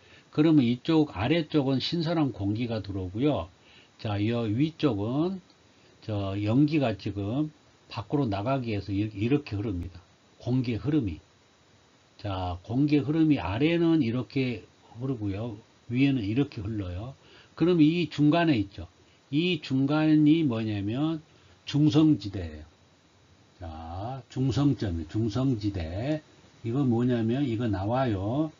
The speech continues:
자, 이, 이게 그, 아, 제가 지금 그 저-, 전에, 전에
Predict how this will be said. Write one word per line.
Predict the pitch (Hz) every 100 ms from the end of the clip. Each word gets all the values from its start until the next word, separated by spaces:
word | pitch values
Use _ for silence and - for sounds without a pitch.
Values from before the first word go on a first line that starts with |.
| _ _ - - - -
자, | 117
이, | 127 165 160 139 151 151 - - - 135 139
이게 | 143 135 147 151 135
그, | - 120 117 117 117 113 113 107 _ _ _ _ _ _ - - _ _ _ _ _
아, | - 110 110 98
제가 | 147 151 147
지금 | - 127 120
그 | - 117 -
저-, | - - _ -
전에, | - 107 147 131 101 127 139 90 - -
전에 | 113 131 131 147 156